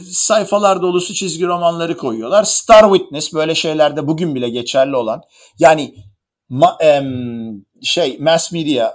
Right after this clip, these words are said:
yani, e, temel basının, ana akım, e, basının, e, her zaman kullandığı böyle s-, bir yıldız, e,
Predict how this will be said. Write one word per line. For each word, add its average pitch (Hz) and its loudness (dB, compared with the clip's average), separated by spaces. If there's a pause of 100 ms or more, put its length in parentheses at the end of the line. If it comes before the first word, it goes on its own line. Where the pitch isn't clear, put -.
yani, 123 -6 (200)
e, 123 -8 (560)
temel 165 2
basının, 151 -2 (180)
ana 156 6
akım, 147 2
e, 117 -6 (560)
basının, 139 -4 (540)
e, 139 -16 (460)
her 185 4
zaman 143 -2
kullandığı 151 -4
böyle 156 -6
s-, 147 -8
bir 151 -6
yıldız, 147 0
e, 113 -10